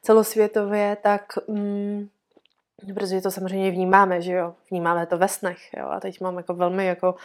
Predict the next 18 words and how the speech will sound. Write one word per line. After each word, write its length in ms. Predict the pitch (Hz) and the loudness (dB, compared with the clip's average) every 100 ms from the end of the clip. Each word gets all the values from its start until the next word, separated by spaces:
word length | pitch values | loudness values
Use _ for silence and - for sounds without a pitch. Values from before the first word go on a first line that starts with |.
| - - - | -16 -14 4
eh, 240 | 226 175 208 | 6 8 6
zase 440 | 220 220 214 202 | 4 4 4 6
hluboký 520 | 202 220 208 220 220 | 6 6 6 4 4
jako 420 | 214 202 208 202 196 | 4 4 4 4 4
noci 520 | 202 196 - 196 214 - - - - _ - | 2 0 -2 -2 -2 -14 -20 -18 -20 _ 4
a 520 | 196 190 190 190 190 196 | 6 6 4 2 0 -4
z-, 140 | 185 185 | -8 -12
budím 380 | 196 196 202 202 | -4 -2 0 -2
se 140 | 196 196 | -2 -2
někdy 200 | 196 190 | 2 2
jako 180 | 185 | 2
dost 220 | 196 185 - | -4 -4 -4
unavená. 580 | 196 196 180 175 175 - _ _ - - - - _ _ - | 0 2 2 0 -6 -12 _ _ -20 -20 -20 -20 _ _ 2
Každopádně 760 | 226 226 226 190 180 175 175 - | 8 8 8 4 4 -4 -12 -4
to, 240 | - 220 220 | 2 4 2
co 200 | 220 214 | -4 -6
můžeme 600 | 196 190 196 185 180 185 | -4 -6 -4 -2 -2 0
kolektivně 840 | 202 208 208 - 180 175 175 185 | 0 0 -2 -6 -4 -2 -4 -6